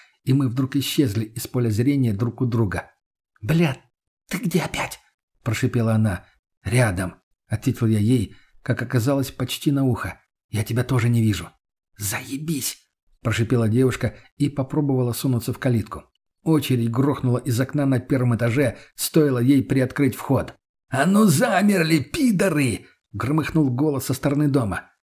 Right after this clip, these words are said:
«Завалю, падлы!» Я едва успел на четвереньках проскочить во двор, когда прямо надо мной засвистели пули, а пламя в окне указало, откуда именно ведётся атака. Не думая больше ни секунды, я поднял ствол своего автомата и вдавил спуск.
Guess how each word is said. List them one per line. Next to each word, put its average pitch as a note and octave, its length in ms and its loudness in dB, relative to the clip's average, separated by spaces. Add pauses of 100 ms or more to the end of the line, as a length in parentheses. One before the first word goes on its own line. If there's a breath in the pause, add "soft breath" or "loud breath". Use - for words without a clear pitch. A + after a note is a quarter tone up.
«Завалю, G#3 800 2
падлы!» D3+ 840 2 (380)
Я C#3+ 180 2
едва C#3+ 200 0
успел D#3 340 0
на B2+ 100 0
четвереньках C3 640 -2
проскочить - 520 -2
во A#2 100 -2
двор, B2 320 0 (340 loud breath)
когда A2+ 240 -2
прямо C#3 340 2
надо B2 200 2
мной C#3+ 220 2
засвистели B2+ 600 2
пули, C#3+ 600 2 (240 loud breath)
а G#2 100 -4
пламя C#3+ 400 0
в A2+ 40 0
окне C#3 320 0
указало, B2+ 460 0
откуда B2 320 0
именно C3 380 0
ведётся A#2+ 480 -2
атака. - 440 -6 (460)
Не C3 140 6
думая C3 260 4
больше B2+ 320 0
ни A#2+ 80 0
секунды, A2+ 520 -2 (320 loud breath)
я A#2+ 160 0
поднял B2 400 0
ствол C3 300 -2
своего A#2+ 340 0
автомата B2+ 460 0
и - 300 -4
вдавил G#2+ 360 -2
спуск. - 420 -8